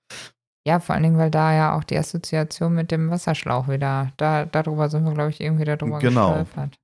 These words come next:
Speaker 2: Wir dachten so, hm, wo wir das mit dem Wasserschlauch gelesen haben, dachten wir, aber wir sagen doch auch manchmal auf dem Schlauch stehen. Ist das dann was Regionales oder so?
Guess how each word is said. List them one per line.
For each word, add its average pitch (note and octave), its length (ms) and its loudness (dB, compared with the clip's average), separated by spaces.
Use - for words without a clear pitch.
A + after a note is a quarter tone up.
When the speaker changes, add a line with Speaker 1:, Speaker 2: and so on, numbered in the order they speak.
Speaker 2:
Wir G2+ 60 -4
dachten G#2 180 -4
so, F#2 180 -2
hm, F#2+ 440 0
wo G2 160 0
wir G#2+ 60 0
das G#2+ 180 -2
mit G#2+ 100 -4
dem F#2+ 180 -2
Wasserschlauch C3+ 680 0
gelesen A#2+ 380 0
haben, A#2 120 0
dachten A2+ 220 -4
wir, A2 80 -2
aber F#2 120 -4
wir F2+ 100 0
sagen F2 340 -4
doch B2+ 80 2
auch C3 140 0
manchmal B2+ 380 0
auf C3 140 0
dem B2+ 140 0
Schlauch C3 360 2
stehen. E2 840 -2
Ist - 140 -6
das G2+ 120 -4
dann F#2+ 140 0
was F#2 240 -4
Regionales F#2 720 0
oder D#3 160 0
so? D#3+ 200 -2